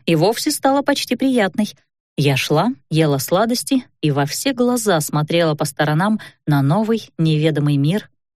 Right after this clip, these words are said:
футуристические изогнутые тоннели между зданиями и зеркальные витрины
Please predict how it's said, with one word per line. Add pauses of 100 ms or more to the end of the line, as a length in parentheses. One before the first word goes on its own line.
футуристические (100)
изогнутые
тоннели
между
зданиями (300)
и
зеркальные
витрины